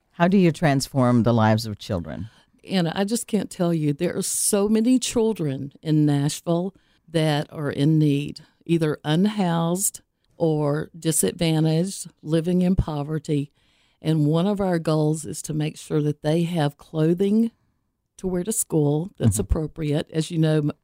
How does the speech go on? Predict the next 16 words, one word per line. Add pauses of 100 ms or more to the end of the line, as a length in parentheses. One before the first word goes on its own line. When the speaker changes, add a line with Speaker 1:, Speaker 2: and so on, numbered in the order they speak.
(300)
Speaker 2:
most
of
the
ma-,
the
majority (360)
of
Metro
Nashville
Public
Schools (300)
require
standard
school
attire
Speaker 1:
Yes.